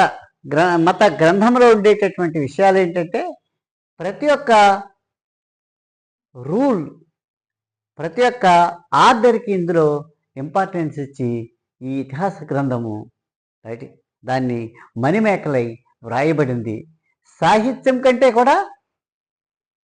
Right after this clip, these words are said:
మతానికి ఎక్కువ ప్రాముఖ్యత ఇచ్చి ఈ గ్రంథం రాయబడింది. దీన్ని ఎవరు రాశారు అనంటే, మధురై నుంచి వచ్చేటటువంటి వ్యాపారవేత్త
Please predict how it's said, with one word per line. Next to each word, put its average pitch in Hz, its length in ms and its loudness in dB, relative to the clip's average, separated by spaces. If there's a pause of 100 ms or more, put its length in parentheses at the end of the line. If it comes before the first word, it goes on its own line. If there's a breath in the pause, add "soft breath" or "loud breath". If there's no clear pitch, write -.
(140)
మతానికి 277 580 0
ఎక్కువ 226 260 0
ప్రాముఖ్యత 175 580 -2
ఇచ్చి 156 300 -6 (440)
ఈ 143 220 -10
గ్రంథం 135 520 -4 (260)
రాయబడింది. 107 840 -8 (1120)
దీన్ని 254 220 0
ఎవరు 247 200 6
రాశారు 320 420 6
అనంటే, 269 640 2 (1700)
మధురై 294 640 4
నుంచి 254 380 4
వచ్చేటటువంటి 196 840 2
వ్యాపారవేత్త 226 1000 4